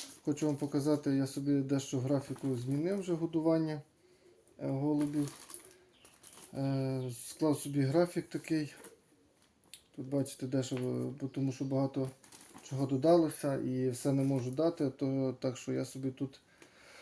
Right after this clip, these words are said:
комбіную, що як до чого йде. Е, два рази даю, е, три рази даю їсти, два рази даю. Бачу, як голуби з'їдають, так і вже, получається, ді-, даю їм їсти.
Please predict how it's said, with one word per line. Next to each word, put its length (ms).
комбіную, 680
що 200
як 220
до 120
чого 360
йде. 300
Е, 40
два 220
рази 260
даю, 420
е, 440
три 200
рази 240
даю 260
їсти, 320
два 180
рази 240
даю. 280
Бачу, 360
як 140
голуби 360
з'їдають, 480
так 240
і 60
вже, 320
получається, 600
ді-, 280
даю 400
їм 240
їсти. 440